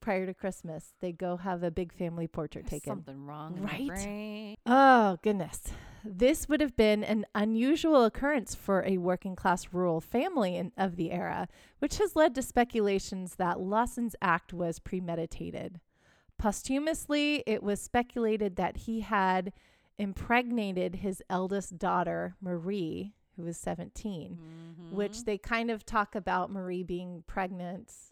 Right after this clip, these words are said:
Speaker 1: on the show. So we
Speaker 2: Right.
Speaker 1: know they un-, discovered that. I'm using air
Speaker 2: <laughs>
Speaker 1: quotes, yes.
Speaker 2: Air quote.
Speaker 1: Lawson, having purchased his own farm two years previous, however, together with the fact that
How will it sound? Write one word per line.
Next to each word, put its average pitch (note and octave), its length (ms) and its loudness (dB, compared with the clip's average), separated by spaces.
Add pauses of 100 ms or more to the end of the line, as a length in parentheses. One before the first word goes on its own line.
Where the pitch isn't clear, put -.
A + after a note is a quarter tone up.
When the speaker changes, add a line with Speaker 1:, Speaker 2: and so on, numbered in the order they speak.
(160)
Speaker 1:
on F#3 200 -6
the F3+ 80 -4
show. E3+ 460 0
So - 160 -8
we E3+ 60 -2
Speaker 2:
Right. F3 100 -4
Speaker 1:
know E3+ 140 2
they E3 300 -2 (460)
un-, F#3 360 -8
discovered F#3+ 600 -4
that. D#3+ 340 -2 (120)
I'm F#3 280 -2
using F3 420 -6
air E3+ 140 -2
Speaker 2:
<laughs> B3+ 100 -4
Speaker 1:
quotes, E3 380 -4
yes. A#3+ 280 0 (220)
Speaker 2:
Air D#3+ 160 -4
quote. D3 320 -10 (580)
Speaker 1:
Lawson, D4 520 4
having C4+ 360 2
purchased A#3 580 0
his G3+ 220 -4
own A3 240 0
farm F#3 440 2
two - 220 -4
years G3+ 340 0
previous, G#3 760 -2
however, F3 640 0
together B3+ 440 2
with A#3+ 140 0
the A3 80 -2
fact F#3 480 2
that E3+ 380 2